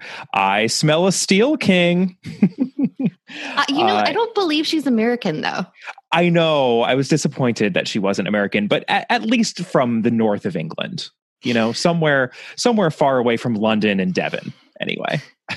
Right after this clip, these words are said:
Speaker 2: Right. Yeah. I w-,
Speaker 1: Um,
Speaker 2: I kept waiting for her to show up being an American, and it, she is, in fact, not. <laughs>
Speaker 1: Yeah, me too. Me too. And, uh, Ada is the boy's mother.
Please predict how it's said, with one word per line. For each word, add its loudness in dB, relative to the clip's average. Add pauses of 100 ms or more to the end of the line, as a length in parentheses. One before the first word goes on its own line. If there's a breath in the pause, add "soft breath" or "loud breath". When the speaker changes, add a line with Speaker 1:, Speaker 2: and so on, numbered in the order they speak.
(180)
Speaker 2:
Right. -2
Yeah. 0
I 2
w-, 0
Speaker 1:
Um, 0
Speaker 2:
I 0
kept -4
waiting 2
for 0
her 0
to -2
show -2
up -4
being -2
an -2
American, -4
and -8
it, -6
she 0
is, -2
in 0
fact, -2
not. 0 (300 loud breath)
<laughs> -20
Speaker 1:
Yeah, 0
me -2
too. -8 (120)
Me -6
too. -6 (380 loud breath)
And, 0
uh, 0
Ada 2
is -2
the -2
boy's -6
mother. -8